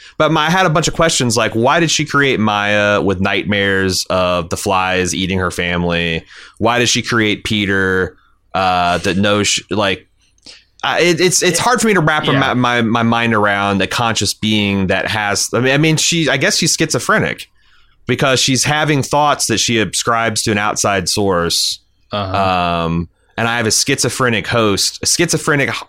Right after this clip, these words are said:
Speaker 1: traumatized fourth generation host that's going to test all of humanity to see if we're worth recreating. That does not
Speaker 2: Well,
Speaker 1: inspire me with confidence as
Speaker 2: yeah,
Speaker 1: a, as, as a
Speaker 2: she's
Speaker 1: fellow flesh bag.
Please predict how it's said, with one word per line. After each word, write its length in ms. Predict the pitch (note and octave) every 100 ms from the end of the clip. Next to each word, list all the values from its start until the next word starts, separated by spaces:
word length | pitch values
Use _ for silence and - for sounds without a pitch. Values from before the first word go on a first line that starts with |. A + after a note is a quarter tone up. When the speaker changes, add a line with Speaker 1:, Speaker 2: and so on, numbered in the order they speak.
| -
Speaker 1:
traumatized 800 | - C#3+ C3+ B2 B2+ A#2+ A2+ -
fourth 260 | C3+ B2+ -
generation 520 | B2+ A#2 A2+ - G2
host 400 | G#2 G#2 G2 -
that's 140 | F2+
going 320 | G#2 G2 G2
to 340 | F2 G2 F#2+ F#2
test 340 | - G#2+ -
all 180 | G#2 G2
of 80 | F2
humanity 760 | F#2 F#2 F#2 E2+ F2 E2 E2 - - -
to 100 | G2+
see 200 | G#2 G2
if 80 | F2+
we're 160 | G2
worth 460 | F#2+ F#2+ F#2 - -
recreating. 840 | F#2+ G2 - F#2 F2 D2 B1 C2 - _ _ _ -
That 200 | C3+ C#3
does 160 | C#3
not 140 | C#3 C#3
Speaker 2:
Well, 60 |
Speaker 1:
inspire 460 | A2 G#2+ B2+ A#2+ A2
me 140 | G#2
with 120 | F#2 -
confidence 720 | A2 G2 F2 C#2+ B1 - - - _ -
as 180 | F2+ E2+
Speaker 2:
yeah, 80 |
Speaker 1:
a, 20 | G2 F#2
as, 120 | F2 D#2
as 220 | F#2+ F#2
a 40 | F#2
Speaker 2:
she's 160 | F2
Speaker 1:
fellow 280 | B2+ A#2 A2
flesh 360 | G#2 A2+ G2+ -
bag. 440 | E2 D2 C#2 D#2+